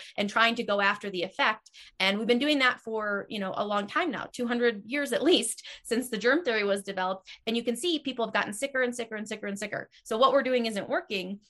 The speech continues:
And, you know, this, this model makes perfect sense.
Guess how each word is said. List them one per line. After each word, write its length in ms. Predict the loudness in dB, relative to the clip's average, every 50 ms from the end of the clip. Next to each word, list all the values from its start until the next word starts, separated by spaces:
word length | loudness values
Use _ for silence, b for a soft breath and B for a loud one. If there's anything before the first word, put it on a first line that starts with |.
| b b -2
And, 460 | 2 4 6 6 6 4 2 -2 -4 -8 _ _ _
you 120 | -8 -6 -6
know, 140 | -4 -6 -8 -8
this, 380 | 2 4 4 4 4 0 -8 -14 -10
this 240 | -8 -8 -6 -6 -4
model 500 | -4 0 2 4 4 4 2 0 -2 -2
makes 280 | -2 -4 -4 -4 -6
perfect 340 | _ -6 -6 -4 -4 -10 -2
sense. 560 | 0 0 0 0 -4 -10 -10 -12 -12 -14 -14